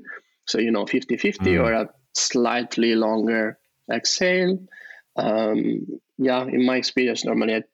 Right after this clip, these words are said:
Speaker 1: you know, I tell people just use what is, um,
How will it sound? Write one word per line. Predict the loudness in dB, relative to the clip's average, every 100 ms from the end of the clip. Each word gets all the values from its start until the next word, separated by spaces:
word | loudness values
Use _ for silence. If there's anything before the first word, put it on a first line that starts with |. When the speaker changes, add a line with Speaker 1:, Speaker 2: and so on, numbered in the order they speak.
| -12 -2
Speaker 1:
you | 0 0
know, |
I | 0 -2
tell | -2 -2
people | -2 -2 -2 -2
just | -2 -4 -4 0
use | 2 2 2 -2 -6 _ _ _
what | -4 -2 0
is, | 0 0 -2 -4 -8 -6
um, | -4 -2 -4 -4 -4 -4 -8